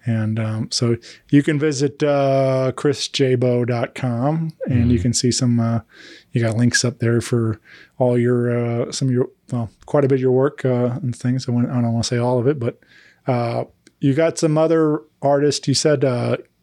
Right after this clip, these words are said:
Speaker 1: you're, so you currently live in Arizona, is that right?
Speaker 2: Mm-hmm. Yeah.
Speaker 1: And you're just home visiting now?
Speaker 2: Mm-hmm. For the summer, yep.
Speaker 1: So are you been working with artists there, or is it more through
Speaker 2: Oh, uh, yeah, I got a few artists in Arizona for sure.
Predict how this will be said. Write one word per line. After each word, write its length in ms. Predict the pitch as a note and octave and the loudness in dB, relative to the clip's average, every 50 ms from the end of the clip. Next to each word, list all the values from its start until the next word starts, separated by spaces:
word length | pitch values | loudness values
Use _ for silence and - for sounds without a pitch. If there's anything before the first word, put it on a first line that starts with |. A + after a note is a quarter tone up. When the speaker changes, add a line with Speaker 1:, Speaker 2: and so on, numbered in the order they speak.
| _ _ _ _ _ | _ _ _ _ _
Speaker 1:
you're, 340 | - B2+ C3 C3 B2+ C3+ - - _ _ _ _ - | -2 0 2 2 2 0 -2 -6 _ _ _ _ -8
so 160 | - - C3+ | -2 0 2
you 80 | D#3+ E3+ | 2 2
currently 400 | - - F#3 G3 A3 A3+ G3+ F#3+ | 2 0 0 0 2 2 2 2
live 160 | F#3+ G3 F#3 | 2 2 0
in 300 | F#3+ F3 E3+ D#3+ E3 - _ _ _ _ _ | 0 0 -2 -2 -4 -8 _ _ _ _ _
Arizona, 440 | - E3 F3 F3 E3+ F#3 F#3+ G3 G3 | 0 0 2 2 2 0 0 0 0
is 120 | F3 - - | -2 -2 0
that 100 | C3+ C3+ | 0 2
right? 160 | - G3 G#2+ | 2 2 2
Speaker 2:
Mm-hmm. 320 | G#2 G#2 - _ _ - G2+ | 0 -2 -6 _ _ -2 -2
Yeah. 100 | F2+ E2 - - | -2 -2 -2 -4
Speaker 1:
And 100 | - B2 | -2 0
you're 100 | B2 B2 | 0 2
just 220 | A2+ A#2+ A#2+ - - | 2 0 -2 -2 -2
home 220 | C3 B2+ B2+ B2 | -2 0 0 0
visiting 520 | B2 C3+ C3+ C#3 C3+ C#3+ C#3+ C#3+ C#3 C3+ D3 | 0 0 0 0 -2 -2 -2 -2 -2 0 0
now? 200 | G2+ D3 D3 E2+ | 2 2 2 0
Speaker 2:
Mm-hmm. 200 | F2 F2 - - | -2 -6 -6 -4
For 120 | - F#2+ | -2 -2
the 80 | E2+ E2 | -2 -2
summer, 280 | - - F2 E2+ E2+ | -4 -6 -6 -4 -4
yep. 220 | E2+ F2 F2+ - - - _ _ - _ _ - - - - - - - - | -4 -4 -4 -6 -8 -14 _ _ -20 _ _ -16 -16 -14 -14 -16 -16 -16 -6
Speaker 1:
So 160 | - C#3 C3+ | -2 0 0
are 80 | C#3 | 2
you 100 | C3+ C3+ | 0 0
been 360 | B2+ C3+ B2+ B2+ B2 B2+ - - _ _ _ _ _ _ | 0 0 2 2 0 0 -2 -8 _ _ _ _ _ _
working 360 | - C3+ C3 B2+ - - C3 B2+ | -2 -2 -2 0 0 -2 -2 0
with 160 | B2 B2 A#2+ | 0 0 2
artists 360 | B2 B2+ C3+ C3+ B2+ A#2+ - | 2 2 2 2 0 0 0
there, 340 | C3 C3 C#3+ E3 F#3+ F#3 D#3 | 0 0 2 2 2 2 2
or 100 | A#2+ A#2 | 2 2
is 200 | A#2 A2+ G#2+ A#2+ | 0 0 0 0
it 100 | B2+ B2+ | 0 0
more 500 | A#2+ B2 B2 B2 B2 A#2+ A#2 A2 - - _ _ _ | 0 0 0 2 2 0 -2 -4 -6 -12 _ _ _
through 140 | - C#3 B2+ | -2 0 2
Speaker 2:
Oh, 180 | A#2+ A#2 B2+ C3 | 2 2 2 2
uh, 40 | C3 | 2
yeah, 260 | B2+ B2 B2 A#2+ A#2 | 2 2 2 2 2
I 40 | A#2+ | 2
got 120 | A#2+ A#2 | 2 2
a 40 | G#2 | 0
few 180 | - - G#2 F#2+ | 0 0 0 2
artists 240 | F2+ F2+ F2+ F2 - | 2 2 0 0 -2
in 80 | G2+ | -2
Arizona 380 | F#2 F2+ F2+ E2 F2+ F2+ F#2 F#2 | -2 -2 -2 0 -2 -2 -2 -2
for 140 | - - G2 | -4 -6 -6
sure. 280 | - - F#2+ F2 E2+ | -4 -2 -2 -2 -4